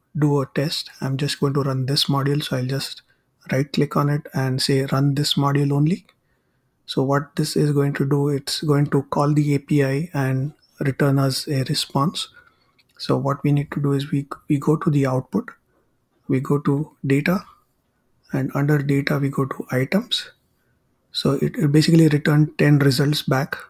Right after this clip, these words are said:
That's the limit. Um, we could get more if we wanted, but the default is ten. Um, so the f-,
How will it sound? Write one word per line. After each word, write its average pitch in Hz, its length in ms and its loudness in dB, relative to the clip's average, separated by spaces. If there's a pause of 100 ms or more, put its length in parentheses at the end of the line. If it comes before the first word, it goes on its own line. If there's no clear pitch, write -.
(180)
That's 139 300 -2
the 143 100 0
limit. 139 360 2 (560)
Um, 131 400 -2 (240)
we 151 100 2
could 143 220 0 (340)
get 143 220 2
more 143 280 4
if 135 140 -2
we 139 80 -2
wanted, 127 440 -2 (680)
but 135 260 -2
the 139 120 0
default 143 440 0
is 135 200 -2
ten. 143 320 0 (340)
Um, 135 380 -2 (380)
so 135 240 0
the 139 180 2
f-, - 460 -10